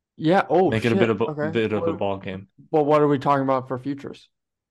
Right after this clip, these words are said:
Speaker 2: Um, I want your future. I'll s-,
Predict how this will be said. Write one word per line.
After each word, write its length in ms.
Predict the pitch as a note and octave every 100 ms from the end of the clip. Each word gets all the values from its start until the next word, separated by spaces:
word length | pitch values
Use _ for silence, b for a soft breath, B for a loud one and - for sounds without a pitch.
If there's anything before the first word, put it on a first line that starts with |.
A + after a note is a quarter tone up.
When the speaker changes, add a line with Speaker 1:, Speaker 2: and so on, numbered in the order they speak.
| _ _ -
Speaker 2:
Um, 380 | A#2 G2 F#2+ _
I 120 | G#2+
want 180 | G#2+ F#2+
your 80 | G2
future. 960 | - - G#2+ A2 G#2 G2+ G2+ G2 G2+ - G2 _ _ _ _ _ -
I'll 100 | A2
s-, 200 | -